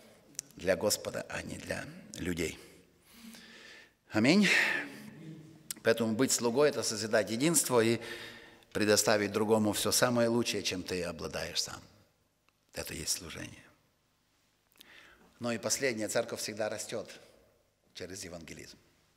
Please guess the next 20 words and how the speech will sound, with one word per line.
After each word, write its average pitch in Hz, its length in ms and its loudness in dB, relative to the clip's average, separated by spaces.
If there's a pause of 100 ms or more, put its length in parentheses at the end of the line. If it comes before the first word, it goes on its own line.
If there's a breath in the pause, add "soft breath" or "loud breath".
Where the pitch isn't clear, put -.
(3250 loud breath)
Матфея 98 360 0
двадцать 95 260 0
восемь 113 280 0
девятнадцать, 98 500 -2
всем 95 220 2
нам 92 100 0
знакомые, 92 520 -2
да, 92 280 -4 (120)
величайшее 107 600 -2
поручение 95 560 -4
Иисуса 85 280 -8
Христа. 90 440 -8 (360 loud breath)
И 80 40 -8
Он 82 80 -6
говорит: 85 380 -4
«Идите 107 560 2 (640 loud breath)
и 71 100 -12
научите 73 500 -2
все - 200 -4
народы, - 460 -6